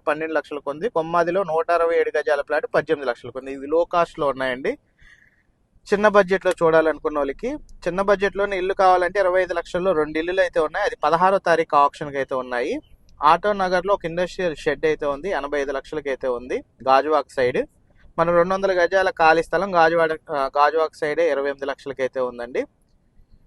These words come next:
ఆ, ఇవి కూడా మనకి ఏంటంటే పదహారో తారీఖు లోపులోనే మనకు ఆప్షన్స్ అయితే ఉన్నాయి. అదే ఎస్బీఐ బ్యాంక్ సంబంధించినవి అయితే ఈ ఫిబ్రవరి పదకొండు, పన్నెండున ఆప్షన్లో అయితే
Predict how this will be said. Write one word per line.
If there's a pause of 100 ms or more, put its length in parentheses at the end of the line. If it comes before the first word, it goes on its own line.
(160)
ఆ, (260)
ఇవి
కూడా
మనకి
ఏంటంటే
పదహారో
తారీఖు
లోపులోనే
మనకు
ఆప్షన్స్
అయితే
ఉన్నాయి.
అదే
ఎస్బీఐ (420)
బ్యాంక్
సంబంధించినవి
అయితే
ఈ
ఫిబ్రవరి
పదకొండు,
పన్నెండున
ఆప్షన్లో
అయితే